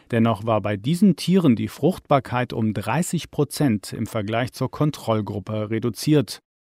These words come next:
Das Pariser Klimaziel ist kaum mehr erreichbar. Ein internationales Forschungsteam hat für den Anstieg des Treibhausgasausstoßes sieben Szenarien ermittelt, mit denen sich die Entwicklung von Energiewirtschaft und Gesellschaft in den nächsten Jahrzehnten berechnen lassen.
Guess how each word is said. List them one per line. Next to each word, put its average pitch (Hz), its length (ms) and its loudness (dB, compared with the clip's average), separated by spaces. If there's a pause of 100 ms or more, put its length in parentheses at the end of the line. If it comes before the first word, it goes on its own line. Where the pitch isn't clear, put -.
(520)
Das 120 260 -2
Pariser 143 480 2
Klimaziel 147 760 4
ist - 360 -6
kaum 165 360 2
mehr 117 220 2
erreichbar. 131 840 -2 (200)
Ein 123 220 -2
internationales 143 800 4
Forschungsteam 160 880 2
hat 175 140 0
für 147 140 0
den 139 160 4
Anstieg 147 520 0
des 120 200 -2
Treibhausgasausstoßes 127 1600 -2
sieben 160 300 2
Szenarien 135 600 4
ermittelt, 131 480 4 (400)
mit 123 120 0
denen 165 240 6
sich 139 160 -2
die - 140 2
Entwicklung 147 600 0
von 147 220 2
Energiewirtschaft 127 1040 0
und 151 200 -2
Gesellschaft 120 600 0
in 139 80 0
den 139 180 2
nächsten 113 380 -2
Jahrzehnten 120 600 0
berechnen 123 420 2
lassen. 107 420 -2